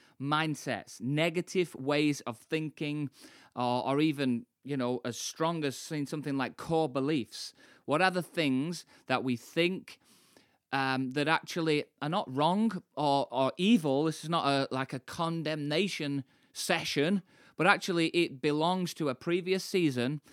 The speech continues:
and to move forward, we need to declutter. What, what are the mindsets?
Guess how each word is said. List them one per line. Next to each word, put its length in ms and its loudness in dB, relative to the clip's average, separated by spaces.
and 140 -2
to 140 -6
move 180 -2
forward, 640 2
we 80 -2
need 160 0
to 60 -6
declutter. 640 -4
What, 240 -4
what 200 0
are 160 4
the 100 -2
mindsets? 680 -4